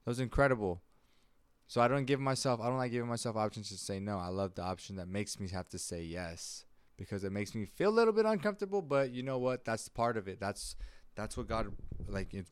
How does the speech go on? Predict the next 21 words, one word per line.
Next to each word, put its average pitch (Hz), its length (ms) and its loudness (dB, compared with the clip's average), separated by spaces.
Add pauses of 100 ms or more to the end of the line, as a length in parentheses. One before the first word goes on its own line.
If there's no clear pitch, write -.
(160)
I 98 100 -4
think 113 120 -2
that's 107 160 0
what 101 80 -2
God 101 160 2
wants 98 260 0
me 98 80 -4
to 92 60 -2
do 101 320 0 (160)
more 92 260 -2
of, 85 160 -2 (420)
to 85 340 -2 (140)
be 110 120 4
more 107 320 6
adventurous 98 760 2
and 90 120 -4
go 98 160 4
out 101 280 6
and 90 100 -4
do 104 160 -2
stuff. 82 380 -6